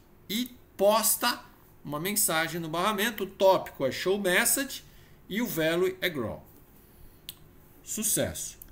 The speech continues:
Agora, a gente vai falar de composição. A ideia de composição é que eu quero fazer dois componentes trabalharem em conjunto, tá?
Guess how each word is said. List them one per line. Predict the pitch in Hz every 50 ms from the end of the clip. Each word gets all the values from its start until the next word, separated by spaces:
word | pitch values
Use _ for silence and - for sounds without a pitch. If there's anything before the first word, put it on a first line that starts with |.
| - - - - - - - - -
Agora, | - 247 226 226 262 285 285 247 190 143 107 87 87 - - - - - - - - - - - - - - - - - - - - - - - - - - - - - - - - - - - - - - - - -
a | 180 185
gente | 202 233 240 - 220
vai | 226 233
falar | 226 - 226 214 220 226
de | 214 220
composição. | - - 262 277 269 262 247 254 240 220 240 - - - - 123 110 95 - -
A | - 196
ideia | 226 208 202 165 160 165
de | -
composição | - 220 208 208 262 277 254 247 - - 294 285 302
é | 285 262
que | - 262
eu | 247
quero | - 269 262 262
fazer | - - 233 165 175 220 214 196 - 147
dois | - 220 262 294 285 -
componentes | - 254 208 - 233 180 165 185 190 - -
trabalharem | - 262 202 202 196 170 139 139 147 165 180 - - - -
em | - 220 247
conjunto, | 240 247 240 214 160 107 139 143 120 104 - - - - - - - - - -
tá? | - 120 147 170 165 - -